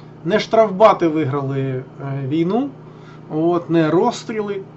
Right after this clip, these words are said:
а насправді абсолютно інші речі, тобто, е, тактика,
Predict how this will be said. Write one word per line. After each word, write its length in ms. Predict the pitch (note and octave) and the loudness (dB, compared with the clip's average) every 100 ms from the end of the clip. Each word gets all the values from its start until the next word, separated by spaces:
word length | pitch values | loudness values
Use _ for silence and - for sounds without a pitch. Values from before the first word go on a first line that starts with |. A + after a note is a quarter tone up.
| - - | -20 -12
а 60 | D3+ D3+ D#3 D3+ D#3 D#3+ | -4 0 2 0 -2 -2
насправді 760 | E3 - A#3+ A#3 G#3 G3+ G3 - - - | -4 -2 -2 0 -2 -6 -8 -12 -20 -14
абсолютно 580 | F3 - F3+ G3 F3+ E3+ | -14 -6 -4 -4 -2 2
інші 380 | E3+ D#3+ - E3 | 2 2 0 0
речі, 500 | G3+ A3+ - F3+ D#3+ | 2 0 -2 -2 0
тобто, 580 | D3+ C#3 - C#3 C3+ B2+ - - - - - - - - - | -4 -8 -6 -4 -2 -4 -8 -20 -20 -20 -20 -20 -20 -20 -14
е, 60 | C3 - - - - - | -14 -14 -20 -20 -12 0
тактика, 640 | G3+ G#3 G#3+ G3+ E3+ | 0 0 -8 -2 0